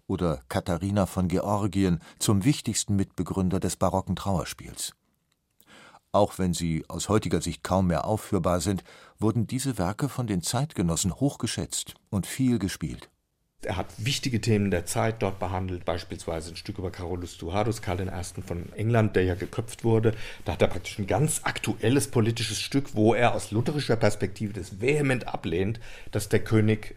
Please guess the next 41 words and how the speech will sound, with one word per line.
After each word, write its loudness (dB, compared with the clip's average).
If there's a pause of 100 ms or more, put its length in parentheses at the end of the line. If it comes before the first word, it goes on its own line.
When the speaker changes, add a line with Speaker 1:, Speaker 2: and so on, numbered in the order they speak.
Speaker 2:
hingerichtet 0
wird. -14
Was 0
ein -2
wichtiger 2
politischer -2
Punkt -4
war. 0
Die 2
Jesuiten 0
waren 2
zum -8
Beispiel -4
für 4
ein 6
Widerstandsrecht. -6 (420)
Aus -2
einer -4
kirchlichen 4
Perspektive -4
heraus. -8
Also -12
wenn -8
der -6
Fürst 0 (460)
ein -6
Tyrann 2
war, 8
dann 0
durfte 4
man 4
aus 0
jesuitischer 0
Sicht 0 (240)
dagegen 2
mit 2
Gewalt 4
vorgehen. 0 (260)
Die -6
Lutheraner 0
nicht. 2